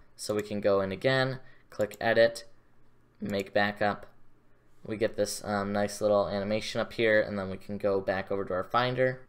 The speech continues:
And there we've got our second backup right here. So now we've got both of our backups, and this is just under the dot Minecraft folder in the backups area.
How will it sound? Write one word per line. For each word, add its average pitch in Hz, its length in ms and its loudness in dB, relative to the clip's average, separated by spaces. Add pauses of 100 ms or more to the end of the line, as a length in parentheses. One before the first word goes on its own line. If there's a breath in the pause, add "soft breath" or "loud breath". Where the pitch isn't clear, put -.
(180)
And 107 180 -2
there 110 160 8
we've 107 220 0
got 110 200 4
our 101 140 0
second 123 480 2
backup 110 540 4
right 101 340 0
here. 120 460 0
So - 160 -8
now 101 180 0
we've 101 160 0
got 104 260 0
both 104 180 4
of - 60 -10
our 104 80 4
backups, 104 720 0 (340 loud breath)
and 110 140 -6
this 113 140 -6
is 117 120 -2
just 113 360 2
under 104 180 0
the 104 100 -2
dot 101 320 2
Minecraft 117 520 0
folder 110 280 4
in 104 220 -2
the 101 60 -4
backups 104 580 2
area. 101 440 4